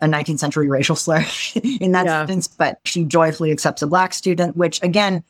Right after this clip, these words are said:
Speaker 1: Bronson had accepted Black students to his school, and that had been all these wealthy white Boston families had pulled their students, and it was part of the family's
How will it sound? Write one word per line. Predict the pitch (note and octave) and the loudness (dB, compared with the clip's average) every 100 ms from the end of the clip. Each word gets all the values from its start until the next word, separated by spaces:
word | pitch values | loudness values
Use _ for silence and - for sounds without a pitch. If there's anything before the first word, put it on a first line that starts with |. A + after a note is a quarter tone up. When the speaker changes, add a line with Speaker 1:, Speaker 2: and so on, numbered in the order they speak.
| _ - | _ 2
Speaker 1:
Bronson | F#3+ G3 F3+ F#3 E3+ E3 D3+ | 2 2 0 0 2 2 -2
had | - F3+ D#3 | -2 0 0
accepted | C#3+ D#3 E3 D3+ | -2 -4 -2 0
Black | C#3+ C#3+ | 0 0
students | - D3 - | -4 -6 -6
to | C#3+ | 0
his | F#3+ - | 0 0
school, | - E3 D3+ | 2 2 4
and | B2+ D3 | 2 0
that | C#3+ | 0
had | D#3+ D3 | 0 0
been | D3 C#3+ C#3 - | 2 2 0 2
all | D3 | 2
these | C#3+ | 2
wealthy | C#3+ C#3+ C#3 D3+ | 2 2 4 2
white | C#3 C#3 - | 2 0 2
Boston | F3 F3 F3+ D#3+ | 2 2 0 0
families | C#3+ D3 C#3+ | 0 0 0
had | - | 0
pulled | D3 C3 | 0 2
their | C3 | 0
students, | - E3+ D3+ D3 C#3 | 0 0 2 0 -2
and | |
it | A#2 | 0
was | B2+ | -2
part | - C#3+ C#3 | 0 0 0
of | C3 | 0
the | C3 | 0
family's | B2 C#3 C3 B2+ | 2 2 2 0